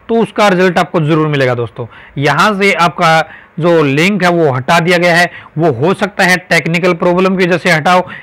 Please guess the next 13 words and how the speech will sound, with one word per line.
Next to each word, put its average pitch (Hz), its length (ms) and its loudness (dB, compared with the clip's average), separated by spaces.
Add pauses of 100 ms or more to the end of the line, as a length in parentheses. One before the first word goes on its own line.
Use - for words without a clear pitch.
या 185 120 0
कोई 220 260 0
और 180 260 0
वजह 160 240 2
हो, 123 160 -2 (260)
लेकिन 185 560 0 (280)
आपका 165 540 0
जो 151 300 0
एग्जाम 156 520 0
है, 165 260 2 (260)
वो 226 420 0 (200)
दो 202 400 2
हज़ार 160 340 2